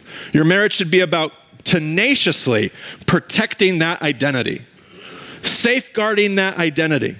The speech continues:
so that that person has direction in their life.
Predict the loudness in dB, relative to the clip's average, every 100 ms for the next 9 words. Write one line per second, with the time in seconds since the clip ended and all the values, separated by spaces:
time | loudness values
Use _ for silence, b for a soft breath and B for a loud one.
0 | _ _ _ B B B 0 2 -2 -2
1 | -4 -2 -2 0 0 0 -2 -2 -2 0
2 | 0 0 -2 -2 -8 -18 B B B -2
3 | 2 2 2 -2 -4 -8